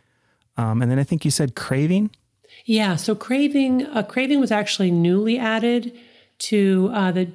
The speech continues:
Speaker 2: Diagnostic and Statistical Manual of Mental Disorders, and it describes a sudden, intense urge to use our drug of choice. And it can be, um,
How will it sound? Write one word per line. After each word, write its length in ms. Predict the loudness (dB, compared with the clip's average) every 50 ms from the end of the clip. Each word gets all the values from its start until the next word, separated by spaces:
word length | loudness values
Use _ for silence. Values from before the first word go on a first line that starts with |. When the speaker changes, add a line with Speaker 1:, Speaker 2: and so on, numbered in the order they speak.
| -16 _ _
Speaker 2:
Diagnostic 640 | -2 -2 0 0 0 0 0 -2 -2 -4 -6 -8 -4 -4
and 100 | -4 -4
Statistical 500 | -4 -6 -4 -4 -4 -4 -4 -4 -2 -2
Manual 420 | 0 0 0 -2 -2 -2 -2 -4
of 100 | -4 -4
Mental 280 | -4 -4 -4 -6 -8 -8
Disorders, 540 | -6 -6 -8 -6 -4 -2 0 0 0 0 0
and 100 | 0 -2
it 100 | -2 -2
describes 640 | -4 -6 -6 -2 -2 0 0 0 0 -2 -4 -8 -10 -16 -20 -20 -20 -10 -8
a 80 | -6
sudden, 640 | -6 -4 -2 0 0 0 2 2 2 2 0 -2 -4
intense 840 | -2 0 2 2 0 0 -2 -2 -2 0 -2 -4 -4 -8 -10 -10 -12 -12 -6
urge 640 | -2 0 0 0 0 0 -2 -4 -6 -8 -10 -10 -12 _ _ _ _ _ -6
to 140 | -2 0
use 640 | 0 2 2 2 2 2 2 2 0 -2 -4 -10 -14 _ _ -6
our 100 | -4 -4
drug 260 | -2 -2 -4 -6 -6 -8
of 100 | -8 -10
choice. 420 | -10 -10 -8 -8 -8 -8 -6 -4
And 80 | -4 -4
it 100 | -4 -2
can 160 | -2 0 0
be, 400 | 2 2 2 2 0 -2 -6 -10 -20 -20 -20 -20 -20 _ -6
um, 320 | -4 -2 0 0 -2 -4